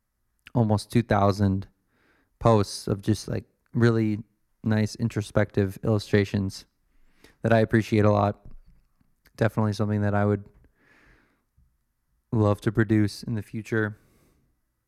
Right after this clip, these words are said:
Some merch, maybe. I don't know. <laughs> Shit, you know, I don't know. We'll see what happens, I guess. Maybe that's why I really enjoy the satire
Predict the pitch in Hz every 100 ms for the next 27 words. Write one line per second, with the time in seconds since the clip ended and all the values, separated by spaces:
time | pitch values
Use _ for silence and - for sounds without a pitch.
0 | _ _ _ _ _ _ _ - 104 101
1 | 104 - 110 107 107 101 _ _ _ _
2 | _ _ _ - 101 92 92 92 - -
3 | 110 - - - - 110 - - - -
4 | - - - _ _ _ _ _ _ _
5 | _ _ _ - 101 95 104 104 110 117
6 | 139 120 101 98 101 101 - - _ _
7 | _ _ _ _ _ _ _ _ _ _
8 | _ _ _ _ _ _ _ _ _ _
9 | _ _ - - - - 156 185 185 185
10 | 180 170 151 151 151 139 117 120 120 120
11 | 120 117 110 _ _ _ _ _ _ -
12 | 113 - 104 104 104 104 104 104 101